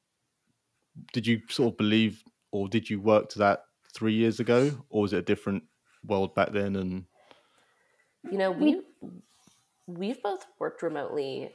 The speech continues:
Speaker 2: um, for a very long time. I've actually worked remotely for eight or nine years now. Andrea's gone in and out of working remotely, you know, through her career. And so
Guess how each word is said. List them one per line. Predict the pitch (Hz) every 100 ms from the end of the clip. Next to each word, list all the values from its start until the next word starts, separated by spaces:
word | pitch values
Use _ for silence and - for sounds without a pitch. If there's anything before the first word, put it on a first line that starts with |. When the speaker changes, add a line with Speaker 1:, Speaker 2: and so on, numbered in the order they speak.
| -
Speaker 2:
um, | 151 127 127
for | -
a | 165
very | 151
long | 143 147
time. | 143 110
I've | 175
actually | 226 - 165
worked | 156 -
remotely | 151 143 147 139
for | - 156 135 135 127 135 - _ _ _ _ _ _ _ _ _ 160
eight | 160 160
or | 165 151
nine | 147 143 139 139 -
years | 139 131 143 -
now. | 160 156 185 202
Andrea's | 160 151 165 160
gone | 156 151
in | - 151
and | 139
out | 135 151
of | 151 -
working | - - 160 151
remotely, | 156 147 - 165 165
you | 151
know, | 147
through | - 165
her | 147
career. | - 165 165 185
And | - 160
so | - 147 139 139